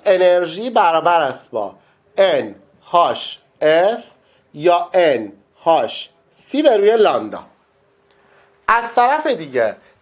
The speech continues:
طبق تعریف توان، P می‌شه E به روی T،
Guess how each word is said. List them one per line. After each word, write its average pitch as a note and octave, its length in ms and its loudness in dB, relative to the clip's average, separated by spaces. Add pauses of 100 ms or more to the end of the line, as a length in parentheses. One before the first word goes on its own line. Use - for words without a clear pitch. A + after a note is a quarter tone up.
طبق E3+ 340 0
تعریف E3+ 520 -2 (220)
توان، D#3+ 720 2 (1160)
P - 100 -18
می‌شه G#3 600 -2
E F#3+ 180 -6
به D3 180 2
روی F#3 360 -2
T، B3+ 420 -6